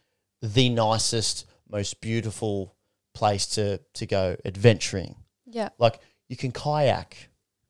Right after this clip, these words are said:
Speaker 2: Mm-hmm.
Speaker 1: You can stand up paddleboard.
Speaker 2: You can hire a boat.
Speaker 1: Hire a boat. Go around, look at all the,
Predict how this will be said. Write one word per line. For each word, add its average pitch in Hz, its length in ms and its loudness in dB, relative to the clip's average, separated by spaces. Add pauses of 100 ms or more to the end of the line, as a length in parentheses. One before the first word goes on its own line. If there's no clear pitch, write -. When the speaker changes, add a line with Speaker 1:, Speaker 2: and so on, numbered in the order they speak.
(260)
Speaker 2:
Mm-hmm. 226 200 -20
Speaker 1:
You 113 60 -16
can 120 100 -4
stand 123 400 2
up - 120 -2
paddleboard. - 500 -6 (360)
Speaker 2:
You 214 80 -18
can 208 280 -8 (500)
hire 208 300 -4
a 196 40 -4
boat. 214 320 -2 (160)
Speaker 1:
Hire 107 400 -4
a 95 40 -2
boat. 117 340 -2 (440)
Go 120 140 4
around, 120 280 4
look 107 120 -4
at 117 80 4
all 135 240 8
the, 123 240 8